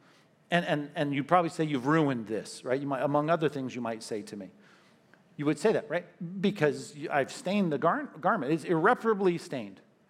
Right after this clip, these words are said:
That's the picture there in Isaiah chapter one, verse eighteen, that our sins, right, have made our lives like a garment that was stained as though it was crimson, it was red, and, and it was like blood was spilt on it. But,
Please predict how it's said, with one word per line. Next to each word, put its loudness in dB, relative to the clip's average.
That's 2
the -2
picture 0
there 0
in 2
Isaiah 2
chapter -4
one, -6
verse -8
eighteen, -4
that 6
our 4
sins, 2
right, 4
have 4
made 4
our 6
lives 4
like 4
a 6
garment 4
that 0
was -4
stained 0
as 0
though 4
it 2
was -2
crimson, 2
it 2
was 0
red, 2
and, 4
and 0
it 2
was 2
like 0
blood 4
was 0
spilt -4
on -10
it. -20
But, 4